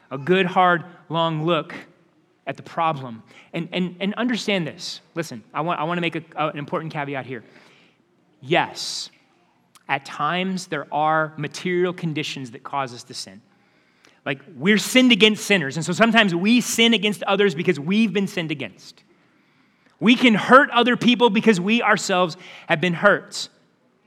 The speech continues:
Like, we can run to things like alcohol and drugs and sex and pornography and food. We can develop addictions as a way to cope with the ways that we have been hurt. Sometimes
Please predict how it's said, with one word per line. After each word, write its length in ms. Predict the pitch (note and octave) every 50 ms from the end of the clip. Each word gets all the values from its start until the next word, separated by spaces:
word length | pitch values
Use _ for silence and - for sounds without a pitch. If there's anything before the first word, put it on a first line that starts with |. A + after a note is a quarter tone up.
| _ _ _ _ _ _ -
Like, 120 | E3+ F#3 D3+
we 160 | F#3 A#3+ C4+
can 220 | A3+ B3+ A#3+ G#3+
run 240 | G3+ A3+ B3 C#4 C#4
to 100 | G3+ B3+
things 440 | - - A3+ G#3+ G#3+ G#3+ G3+ C#3 F3+
like 320 | F#3+ F#3+ F#3+ G3 F#3 - - - - - - - -
alcohol 580 | F3+ G#3 A3 F3+ A#3+ G#3 G#3 A3+ A3 A#3 A#3 A3
and 160 | - F#3+ F3+ E3
drugs 520 | C#3 F3 G3+ G#3 A3 A3 A3+ G#3 G3 F3
and 220 | G#3+ - F3 E3+
sex 380 | - - A3+ G#3+ G#3+ - - -
and 100 | F#3+ F3
pornography 600 | - F#3 F#3 G3+ G#3+ A3 G#3+ G#3+ - - G#3+ G3
and 120 | F3 E3
food. 380 | - - - A3 A3 A3+ - - - - - -
We 100 | G3+ G3
can 220 | G3+ F#3+ D#3+ D3+
develop 380 | E3 F#3 F#3 F3 A#3 B3 B3 B3
addictions 460 | A3+ D#3 F#3 B3 - - G#3+ G3+ F#3
as 120 | A3 F#3+
a 60 | G3
way 120 | F#3+ G#3 G#3
to 80 | G3+
cope 400 | - - - - A#3 B3 B3 A#3+
with 180 | F#3+ A3 G#3+ G#3+
the 80 | G#3+ G3
ways 280 | G3 G#3+ G#3+ G#3+ E3+
that 160 | F3 G3+ E3+
we 160 | F3+ G#3 A#3+ C4+
have 220 | A#3+ A3+ A3+ F#3+
been 160 | E3+ G#3 G3
hurt. 580 | F3 E3+ G3 G3+ D3+ - - - - - - - _ _ _ _ _ _ _ _ _ _ _ _ _ _ _ _ _ _ _ _ _ _ _ _
Sometimes 540 | - - B3 B3+ B3+ C4+ B3 A#3 A3+ F3+ A#3